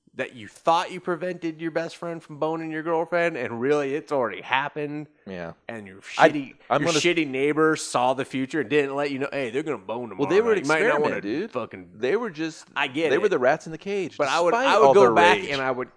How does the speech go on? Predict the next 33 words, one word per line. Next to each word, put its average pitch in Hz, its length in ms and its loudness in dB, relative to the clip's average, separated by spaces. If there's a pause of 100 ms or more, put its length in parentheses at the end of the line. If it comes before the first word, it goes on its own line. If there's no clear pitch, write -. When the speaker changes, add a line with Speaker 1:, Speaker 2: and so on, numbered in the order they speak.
(100)
Speaker 1:
kick - 340 -8
his 156 240 -12
fucking - 380 -6
<laughs> - 60 -6
corpse. 165 320 2
I'm 127 80 -10
like, 117 160 -6
"That's 202 200 4
why 170 200 2
I 131 40 0
murdered 139 420 0
you, 113 80 -14
motherfucker. 110 680 -10 (360)
That's 165 240 -4
why 147 140 -2
I - 20 2
sent - 320 -6
you 117 60 -14
down 104 360 -10
here. 95 280 -18 (480)
Fuck - 300 -8
you." 123 240 -8 (160)
Speaker 2:
It's - 160 -16
like, 127 120 -12
Speaker 1:
"Fuck - 440 -10
you." 151 120 -8
Speaker 2:
it's - 120 -10
like, - 120 -12
"Technically, 156 600 -4
you 131 100 -6
didn't 117 420 -8
murder 110 300 -2
me." 113 260 -8